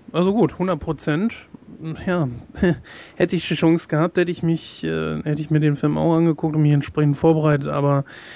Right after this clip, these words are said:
wie gesagt, lieber Hörer, es ist unmöglich, diesen Film irgendwo zu finden. Und eine V H S hätte mir in diesem Fall dann auch nichts genützt. Erstens, weil der Film nicht rechtzeitig hier gewesen wäre. Und zweitens, ich hab so ein Abspielgerät leider nicht mehr.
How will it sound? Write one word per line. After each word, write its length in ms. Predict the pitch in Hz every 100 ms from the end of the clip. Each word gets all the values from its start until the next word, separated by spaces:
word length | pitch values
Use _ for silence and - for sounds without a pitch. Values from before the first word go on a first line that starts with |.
| - - -
wie 180 | 160
gesagt, 400 | 160 156 180 208
lieber 200 | 160 156
Hörer, 340 | 143 147 143 135
es 180 | 135 -
ist 480 | 127 - - - -
unmöglich, 500 | 185 185 190 - -
diesen 320 | 175 160 165
Film 340 | - 165 175
irgendwo 380 | 156 165 165 156
zu 180 | 147 151
finden. 540 | - 175 202 143 165 - - - - - _
Und 380 | - 139 139 135
eine 140 | 143
V 300 | - 147 147 147
H 140 | 151
S 420 | 156 170 - - 160
hätte 280 | 160 156
mir 180 | 160 160
in 100 | 160
diesem 220 | 151 156
Fall 180 | - 156
dann 140 | 147 143
auch 140 | 151
nichts 240 | 180 -
genützt. 480 | - 147 156 165 -
Erstens, 600 | 156 156 151 165 160 -
weil 180 | 151 147
der 120 | 143
Film 180 | 135 156
nicht 160 | 147 -
rechtzeitig 480 | 156 - 151 139 131
hier 200 | 160 156
gewesen 380 | 151 156 160
wäre. 320 | 156 165 175 - - - - -
Und 220 | 156 156
zweitens, 760 | - 165 147 143 175 190 - -
ich 280 | - - -
hab 140 | 190
so 140 | - 165
ein 180 | 156
Abspielgerät 800 | 160 170 - 170 160 151 135 135
leider 320 | 139 120 156 131
nicht 260 | 127 -
mehr. 300 | 139 131 160